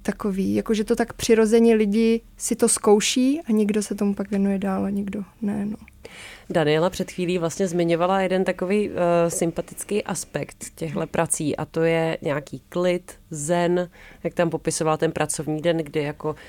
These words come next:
Speaker 2: cvičili jógu, pak začali tkát, u toho poslouchali přednášky, pak se šli někam ještě vzdělávat. To zní úplně jako <laughs>
Speaker 1: Je
Speaker 2: úžasně.
Speaker 1: je pravda, že to, co děláme my, třeba to taftování, tak, eh,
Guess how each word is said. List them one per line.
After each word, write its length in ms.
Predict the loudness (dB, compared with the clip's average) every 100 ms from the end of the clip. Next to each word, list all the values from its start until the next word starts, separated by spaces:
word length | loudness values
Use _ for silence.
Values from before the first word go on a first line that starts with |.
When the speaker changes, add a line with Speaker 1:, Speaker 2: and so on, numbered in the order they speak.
| -14
Speaker 2:
cvičili 560 | -6 -4 -2 -2 0 2
jógu, 600 | 2 2 2 4 4 2
pak 200 | -2 -2
začali 380 | -4 -4 -4 -4
tkát, 600 | -6 -4 -2 0 -4 -6
u 60 | -4
toho 200 | -4 -4
poslouchali 540 | -6 -6 -6 -6 -8
přednášky, 880 | -2 -2 2 2 0 -2 -8 -4 -6
pak 240 | -6 -12
se 120 | -12
šli 200 | -10 -6
někam 280 | -6 -4 -4
ještě 240 | -4 -4 -6
vzdělávat. 560 | -2 0 0 0 0
To 100 | -2
zní 200 | -2 -2
úplně 360 | -4 -2 0 0
jako 340 | 0 0 -2 -4 -12 -10 -2 -2 2 2
<laughs> 680 | 2 2 -2 -4 -10 -8 -2
Speaker 1:
Je 140 | 0
Speaker 2:
úžasně. 840 | 2 0 2 0 0 -4 -2 -4 -8 -4
Speaker 1:
je 100 | -2
pravda, 360 | 2 2 4 2
že 120 | -2
to, 140 | -4
co 140 | -4 0
děláme 460 | 2 4 4 4
my, 180 | 4 2
třeba 300 | 0 -2 0
to 140 | 0 0
taftování, 760 | 0 0 2 4 4 4 2
tak, 260 | 2 -2 2
eh, 340 | 4 4 2